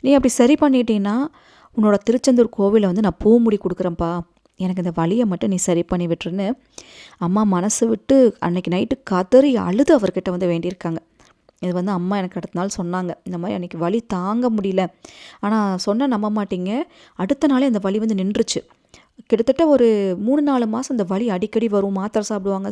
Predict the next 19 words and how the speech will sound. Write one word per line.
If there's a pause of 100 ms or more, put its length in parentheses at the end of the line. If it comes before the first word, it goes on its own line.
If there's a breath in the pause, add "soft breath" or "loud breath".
சரியாகும், (580 loud breath)
மறுபடியும்
வரும்.
இப்படியே
வந்து
போயிட்டு
இருந்துச்சு. (540 loud breath)
ஆனா
எப்போ
முருகன்கிட்ட
அப்படி
வேண்டுனாங்களோ, (560 soft breath)
வேண்டுன
அந்த
நிமிஷமே
அந்த
வலி
வந்து
நின்றுச்சு